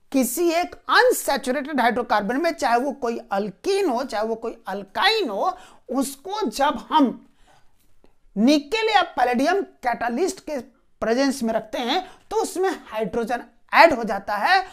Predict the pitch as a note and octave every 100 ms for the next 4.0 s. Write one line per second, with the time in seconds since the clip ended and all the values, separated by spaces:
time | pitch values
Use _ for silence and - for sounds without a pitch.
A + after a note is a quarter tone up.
0 | - - B3 A#3 E4 G4 F#4 - - -
1 | E4+ A#4+ B4+ - D4+ G#3+ B3+ C4 C4+ D4
2 | A#3+ A#3 B3+ - _ - - - A3+ A3
3 | A3+ A3 E4+ F4 A#3 F#3+ D#3 - - -